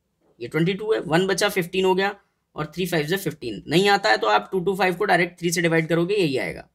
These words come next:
फिर again मैंने थ्री से चेक किया तो थ्री टू जा सिक्स और थ्री फ़ाइव जा फ़िफ़्टीन। फिर फ़ाइव से किया तो फ़ाइव फ़ाइव जा ट्वेंटी फ़ाइव और फ़ाइव वन जा फ़ाइव। यानी कि आपको स्क्वायर रूट टू to फ़ाइव की वैल्यू निकालनी थी,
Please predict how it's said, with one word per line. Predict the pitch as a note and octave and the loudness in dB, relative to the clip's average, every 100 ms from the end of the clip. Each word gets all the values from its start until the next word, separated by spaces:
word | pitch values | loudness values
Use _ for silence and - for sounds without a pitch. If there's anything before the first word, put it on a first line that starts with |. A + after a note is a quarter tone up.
| _ _ _ _ _ _ _ _ _ _ - | _ _ _ _ _ _ _ _ _ _ 0
फिर | G3 | 4
again | G#3 A3 B3+ | 4 4 2
मैंने | B3 A#3+ | 2 0
थ्री | - A3+ | -2 -4
से | A3 | -2
चेक | A#3 G#3+ G#3+ | 2 2 0
किया | G3 F3+ F3+ G3+ _ _ _ _ | 0 2 2 -2 _ _ _ _
तो | F3+ | -14
थ्री | F3+ G3+ | -8 -6
टू | G#3+ | -2
जा | G#3+ A3 | 0 0
सिक्स | - A#3 - | 4 2 2
और | A3+ | -2
थ्री | G3+ G3+ | -4 -8
फ़ाइव | F#3+ E3+ | 0 2
जा | D#3+ | 2
फ़िफ़्टीन। | F#3 E3 - A2+ - _ _ _ _ _ _ | -2 -6 -6 -12 -12 _ _ _ _ _ _
फिर | D#3 | -6
फ़ाइव | E3 E3+ F#3 | 2 4 4
से | - G#3+ | 2 -2
किया | G#3+ A3 | 2 0
तो | A3 G#3+ | 2 -4
फ़ाइव | - F3 F3 | 2 2 2
फ़ाइव | - D#3 D3 | -2 -2 -2
जा | D3 | -4
ट्वेंटी | D3 E3+ F3+ | 0 0 0
फ़ाइव | F#3 F#3+ G3 G3 | 0 0 0 -2
और | D3 | -4
फ़ाइव | C#3+ C3 B2 | -2 -4 -4
वन | B2+ | -6
जा | C#3 | -6
फ़ाइव। | F3 - - - - _ _ _ _ _ _ _ _ | -6 -10 -10 -18 -20 _ _ _ _ _ _ _ _
यानी | - A#2+ C#3+ G3+ B3 | -14 2 4 4 2
कि | F3 D#3+ F3+ - _ | 2 2 2 -4 _
आपको | C3+ - G3+ F#3+ | -6 -2 0 0
स्क्वायर | - F#3+ G3 | 0 0 0
रूट | A3 G#3 | -2 -6
टू | |
to | G3 A3 | -8 -2
फ़ाइव | F#3+ F#3 - | 0 0 -4
की | F#3+ | -4
वैल्यू | F3 D#3 E3 | 2 4 4
निकालनी | G3 D#3+ D3 C#3+ | 2 2 2 0
थी, | C3+ E3 B3 | -2 -2 -4